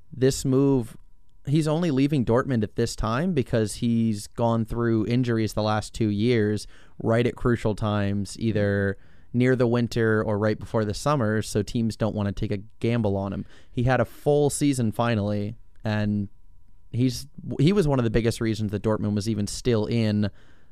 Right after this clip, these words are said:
the Bundesliga, kinda making it somewhat competitive against Bayern. Uh, I,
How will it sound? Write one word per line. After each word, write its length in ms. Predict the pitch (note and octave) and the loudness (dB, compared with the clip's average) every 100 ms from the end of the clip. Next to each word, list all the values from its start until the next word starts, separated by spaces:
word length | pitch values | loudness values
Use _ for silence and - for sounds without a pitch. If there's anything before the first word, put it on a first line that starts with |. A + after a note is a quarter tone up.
| - - | -20 -6
the 60 | G#2 | 0
Bundesliga, 800 | B2 C3 A#2 A#2 G#2 G#2 G#2 G2+ - - | 2 2 2 0 0 0 0 -2 -4 -4
kinda 240 | A#2 A2 | -2 2
making 340 | G#2+ G#2+ A2+ G#2+ | 2 2 0 -2
it 120 | - | -2
somewhat 320 | - A2 G#2+ | -2 0 0
competitive 340 | G#2+ G2+ G#2 G2+ | -2 0 0 0
against 260 | G#2 G2 | 0 -2
Bayern. 460 | - G#2 G2+ G2 G2 - - | -2 0 0 0 -4 -10 -4
Uh, 360 | G#2 G2 G2+ G#2 - - - - - - - - - - - - - - G2+ | 0 0 -2 -4 -10 -20 -20 -20 -20 -20 -20 -20 -20 -20 -20 -18 -20 -10 -2
I, 260 | B2 A2 | 0 0